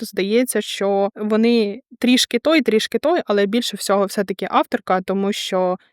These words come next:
через маму вони сваряться. Мені здається, потрібно обмежити спілкування з матір'ю і сходити до психолога, тому що це не окей. Ми переходимо до наступної історії.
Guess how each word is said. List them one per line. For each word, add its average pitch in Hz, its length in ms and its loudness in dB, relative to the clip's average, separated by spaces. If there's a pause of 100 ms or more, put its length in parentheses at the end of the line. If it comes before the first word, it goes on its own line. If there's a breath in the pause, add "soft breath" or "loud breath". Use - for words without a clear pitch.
через 196 320 0
маму 220 380 4
вони 190 400 -2
сваряться. 175 640 0
Мені 196 220 2
здається, 190 340 0
потрібно 190 520 -2 (300 soft breath)
обмежити 196 720 4
спілкування 175 640 -4
з 175 80 -4
матір'ю 269 520 4
і 202 200 0
сходити 190 600 -2
до 185 160 -4
психолога, 175 580 -4
тому 208 260 0
що - 140 -4
це 185 300 -2
не 185 220 -2 (140)
окей. 175 540 -6 (160)
Ми 349 200 2
переходимо 226 520 0
до 214 260 -2
наступної 196 540 -6
історії. 185 520 -6